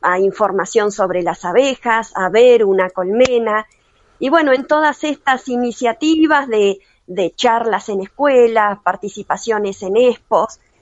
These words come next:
siempre habíamos visto mucho interés. Y también que la gente tenía un conocimiento de la abeja, aunque no estuviera relacionado. Así que siempre tuvimos, eh,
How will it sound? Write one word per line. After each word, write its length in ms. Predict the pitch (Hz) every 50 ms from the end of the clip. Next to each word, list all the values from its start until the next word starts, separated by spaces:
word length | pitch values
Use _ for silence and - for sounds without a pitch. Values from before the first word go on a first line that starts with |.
| _ _ _
siempre 1000 | _ - - 277 311 320 339 330 330 370 370 381 381 392 403 392 381 359 330 254 _ _ -
habíamos 520 | - 233 226 254 285 285 294 285 254 240
visto 440 | 240 269 269 262 - - 311 302 302
mucho 340 | 285 262 254 262 - - 302
interés. 680 | 294 269 - 247 233 233 233 226 214 196 - - - - _ _ _ _ _ _ _ _ _ _ -
Y 120 | 285 277
también 400 | 294 - 320 320 320 381 453 466 494 508 466 -
que 100 | - 370
la 120 | 320 285
gente 500 | 269 - 392 427 440 427 - 427 415 196 185 -
tenía 400 | 233 254 349 440 254 - 330 240 - 240 269
un 140 | 277 269
conocimiento 960 | - 247 220 214 202 208 - - - 226 233 254 262 262 247 - _ - 226 214
de 80 | 208 208
la 220 | 202 196 190 190
abeja, 420 | 190 190 226 226 254 - - 294 294 302 - -
aunque 340 | 202 208 208 - - 202
no 100 | 202 220
estuviera 560 | 233 226 233 - 208 190 214 - 247 247 262 262 285 294 294 _ _ _ _ _ _ _ _ -
relacionado. 960 | - - 208 220 - 214 208 - - 233 226 214 220 208 196 180 175 170 160 - _ _ _ _ _ _ _ _ _ _ _ _ _ -
Así 300 | - 294 294 - 381 370
que 140 | 403 392
siempre 500 | 370 - 359 392 381 359 349 370 370 370
tuvimos, 880 | 370 370 349 311 262 302 302 330 320 311 330 320 330 339 330 - - - _ -
eh, 640 | - 240 233 226 220 220 214 214 208 202 202 202